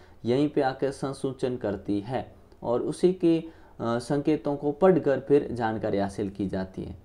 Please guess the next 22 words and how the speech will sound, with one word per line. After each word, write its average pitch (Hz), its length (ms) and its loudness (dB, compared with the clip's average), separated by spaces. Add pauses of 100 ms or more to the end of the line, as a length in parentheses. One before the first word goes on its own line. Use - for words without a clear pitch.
(360)
ठीक 156 160 2
है 156 60 0
ना। - 500 -8
जल 160 280 2
में 156 240 0
ध्वनि 143 420 0
की 156 180 0
चाल 160 340 0
और 135 300 -4
पराध्वनि 147 640 0
के 147 120 -2
प्रेषण, 147 500 -4
अ, - 1080 -2
एवं 139 300 -2
अधिग्रहण 143 560 2
के 135 160 0
समय 135 400 -4
को 127 160 -2
ज्ञात 120 280 0
करने 123 360 -2
के 120 180 0
लिए 127 400 0